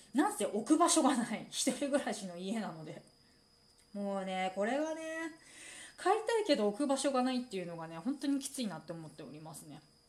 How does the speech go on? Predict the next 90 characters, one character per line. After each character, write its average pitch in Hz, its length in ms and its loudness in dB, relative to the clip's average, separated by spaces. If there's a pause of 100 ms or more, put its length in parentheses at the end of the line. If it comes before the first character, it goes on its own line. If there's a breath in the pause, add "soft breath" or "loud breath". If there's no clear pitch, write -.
(440)
炊 - 220 -2 (300)
飯 - 40 -12
器 240 80 -2
も 196 140 0
ね、 165 200 -6
ま 175 100 0
あ - 20 0
そ 359 240 2
う - 20 6
な 202 100 6
ん 175 80 -2
で 170 80 -2
す 175 100 -4
よ 165 60 -8
ね、 170 120 -10
う 165 60 -12
ち。 - 220 -8 (380 loud breath)
三 370 200 6 (100)
号 440 140 8
だ 415 100 6
け 403 100 -2
じ 370 60 -2
ゃ - 20 -6
な 370 140 -4
く - 80 -16
て、 381 120 -2
置 349 120 0
く 349 120 -2
場 381 100 4
所 381 120 -2
が 370 80 -4
な 359 140 -2
い 349 40 -4
か 240 100 2
ら 185 80 -2
っ - 20 -4
つ - 200 -20
っ - 20 -14
て、 185 100 -4
あ 175 80 -4
の、 170 100 -12
一 277 120 -6
点 214 280 0
五 196 120 0
号 220 160 2
だ 247 120 2
け 254 120 -2
を 247 60 0
買 233 180 -2
っ 226 80 -18
て 247 100 -2
る 220 100 -2
の 170 120 -4
で、 170 220 -2 (1300 loud breath)
あ 196 160 -4
の、 180 180 -8
一 330 100 -4
切 - 320 2
な 202 100 0
ん 220 40 2
て 214 60 -4
言 180 100 -6
う - 20 -8
ん - 20 -8
だ 165 80 -6
ろ - 200 -8
う、 - 220 -20
炊 240 200 -6
き - 40 -18
込 294 60 8
み 302 140 10
ご 277 100 8
飯 269 200 6
系 262 220 4
が 240 120 2
で 220 100 0
き 240 120 -2
な 190 80 -4
い 165 40 -10
っ - 40 -10
て 160 180 -12
い 165 60 -8
う 160 40 -10
ね、 160 100 -10
す 143 100 -6
ご 220 100 -8
く 190 100 -10
残 185 240 -2
念 180 160 -6
な、 160 120 -10